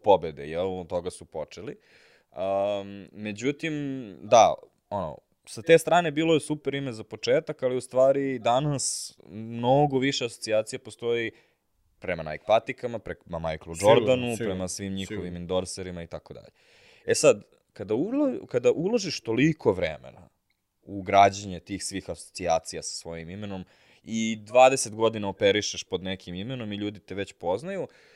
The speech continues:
Speaker 1: šta se desi da promeniš ime?
Speaker 2: Korona pivo. <laughs> Mislim, ne znam. Desi se razne stvari. Možda, e, kao sa ovim...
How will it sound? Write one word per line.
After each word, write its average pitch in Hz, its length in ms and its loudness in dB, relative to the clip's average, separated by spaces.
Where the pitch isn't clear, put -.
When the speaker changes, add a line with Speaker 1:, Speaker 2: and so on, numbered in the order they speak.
Speaker 1:
šta - 540 -8
se - 260 -8
desi 110 480 0
da 92 180 -6
promeniš 87 640 -8
ime? 55 260 -20
Speaker 2:
Korona 107 360 -8
pivo. 87 280 -12
<laughs> - 100 -20
Mislim, 160 300 -2
ne 165 120 0
znam. 160 200 0
Desi 185 220 0
se 160 120 0
razne 143 320 2
stvari. 117 380 -2
Možda, 117 680 -2
e, - 40 -20
kao 104 240 -6
sa - 180 -8
ovim... 110 400 -6